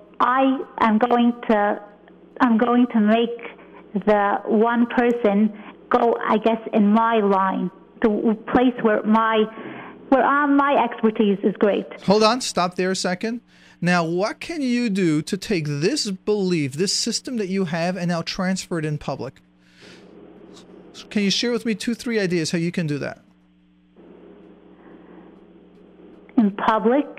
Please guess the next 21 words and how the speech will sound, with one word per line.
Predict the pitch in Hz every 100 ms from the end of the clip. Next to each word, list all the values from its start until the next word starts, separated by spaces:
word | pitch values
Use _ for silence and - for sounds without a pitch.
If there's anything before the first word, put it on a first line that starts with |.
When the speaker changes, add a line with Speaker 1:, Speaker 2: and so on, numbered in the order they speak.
| - 294 302
Speaker 2:
Yes. | 165 156
How | - 208 262
Speaker 1:
Uh, | 185
Speaker 2:
can | 254
you | 233
feel | 233 240 202
in | 175
public | - 202 208 214
you're | 196 214
bringing | 185 196 190 185 147
them | 156 180 156
or | 151
whoever | 156 160 180
you're | 196 190
connecting | - 165 165 - 160
to | 170
in | 151
public | 160 160 175 -
in | 151
your | 143 135 139 135
world? | 127 90 78 -